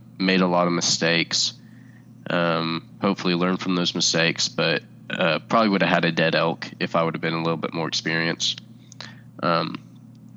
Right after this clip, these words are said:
but anyway, sitting on the edge of this meadow, and this giant bull walks to the other side in the woods and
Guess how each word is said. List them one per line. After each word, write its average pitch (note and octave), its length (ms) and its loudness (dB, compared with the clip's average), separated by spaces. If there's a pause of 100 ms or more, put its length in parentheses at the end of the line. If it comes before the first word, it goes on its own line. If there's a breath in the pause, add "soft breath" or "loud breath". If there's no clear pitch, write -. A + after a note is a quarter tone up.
(160)
but F#2 220 0 (120)
anyway, A2+ 240 4
sitting A2 280 2
on A2 100 4
the G2 80 4
edge F#2+ 160 4
of F#2+ 60 4
this F#2 160 2
meadow, F#2 420 4 (680 loud breath)
and F2 680 2 (220)
this F2+ 520 2 (840)
giant F#2 480 2
bull E2 460 -2 (880)
walks F#2+ 400 2
to G2+ 120 4
the F2+ 160 4
other E2+ 160 2
side D#2+ 460 4 (840)
in F#2 140 2
the F2 80 0
woods D#2+ 560 0 (380)
and E2+ 580 2